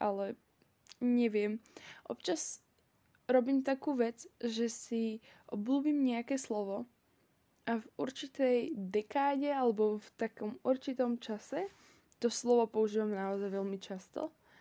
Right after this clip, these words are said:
a potom to slovo upadne úplne do zabudnutia a používam zase nejaké iné.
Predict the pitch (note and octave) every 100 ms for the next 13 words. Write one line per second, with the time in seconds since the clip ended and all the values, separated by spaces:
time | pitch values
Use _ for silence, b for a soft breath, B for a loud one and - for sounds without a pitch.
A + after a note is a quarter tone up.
0 | b b - - B3+ C#4 D4 D4+ _ _
1 | _ _ _ _ - B3 - A3 G#3+ B3
2 | A#3 - A3 A#3+ A#3 A#3+ - G#3+ - G#3+
3 | G#3+ G#3+ G3 G#3+ G#3+ F#3+ G3 G3 - G#3+
4 | - B B B G#3+ A#3 B3 A#3+ A#3 A3
5 | - A3+ G#3 G#3 - G3 G3+ F#3